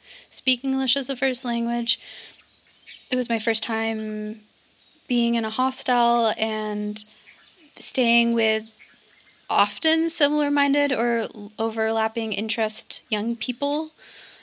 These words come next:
Um, I suppose the same could be said for a university. You know, you're all there for similar interests, reasons, whatnot. But at the hostel, it's the, you know, the sleeping and eating and, like,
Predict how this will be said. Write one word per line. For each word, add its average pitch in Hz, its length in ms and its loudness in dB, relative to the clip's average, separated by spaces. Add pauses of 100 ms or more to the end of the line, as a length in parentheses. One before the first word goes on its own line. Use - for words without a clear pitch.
(200)
Um, 220 440 -14 (360)
I 226 60 6
suppose 220 420 0
the 240 100 -2
same 214 200 0
could 220 100 -6
be 220 100 -4
said 208 220 -2
for 196 140 -4
a 190 120 0
university. 214 840 0 (140)
You 214 100 -6
know, 196 180 -4
you're 196 200 -4
all 185 160 -4
there 190 200 -4
for 185 340 -4 (120)
similar 196 360 -2
interests, - 720 -4
reasons, 185 600 -6
whatnot. 185 500 -6
But - 260 -2 (640)
at 214 140 -4
the 226 60 -4
hostel, 214 640 0
it's 214 220 -6
the, 196 280 -4 (140)
you 226 200 -6
know, 202 220 -4 (160)
the 208 120 -2
sleeping 226 420 -2
and 208 100 -4
eating 214 380 -2
and, 185 400 -10
like, 196 180 -6